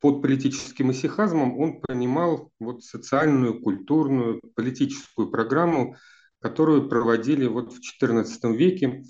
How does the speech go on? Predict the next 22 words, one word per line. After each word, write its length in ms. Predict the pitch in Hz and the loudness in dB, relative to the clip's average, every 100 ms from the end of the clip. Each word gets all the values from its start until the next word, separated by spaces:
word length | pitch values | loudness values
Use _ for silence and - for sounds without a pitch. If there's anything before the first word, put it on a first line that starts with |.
| _ | _
после 320 | - 131 135 - | -6 -4 -6 -4
победы 640 | - 120 123 104 101 92 - | -2 2 2 2 0 -2 -4
Византийской 800 | - 104 120 117 107 - - 113 | -2 0 -2 -2 -4 -4 -4 0
империи, 640 | 110 117 190 165 147 - _ _ _ _ - | 0 2 4 4 2 -4 _ _ _ _ -8
да, 200 | 120 135 | -6 -6
так 260 | 139 110 123 | -6 -4 -2
называемой 520 | 107 113 113 107 104 | -2 0 2 2 2
монашеской 720 | 110 120 120 - - - 101 | 2 0 -2 -4 -12 -6 -2
или 120 | 107 | 0
исихазской 640 | 104 - - 165 165 - 127 | -2 -6 -2 0 0 -4 -4
партии. 720 | - 135 131 - 113 85 - _ _ _ _ - _ - - - _ _ 113 | -2 -2 -2 -2 -2 -4 -10 _ _ _ _ -18 _ -20 -20 -20 _ _ -8
Э, 260 | 110 110 | -6 -4
ну, 220 | 120 170 | -2 -2
по 80 | 165 | -2
сути 320 | - - - | -4 -6 -8
дела, 300 | 113 135 143 | 0 2 4
вот 340 | 135 127 127 - - | 2 0 -2 -8 -20
люди, 560 | - 185 123 113 156 135 | -20 -6 -2 2 2 0
которые 420 | - 90 135 117 | -2 0 0 0
встали 340 | 95 - 135 131 | -2 0 2 2
во 140 | 113 | 2
главе 640 | 107 104 104 127 135 135 | -2 0 0 0 -2 -8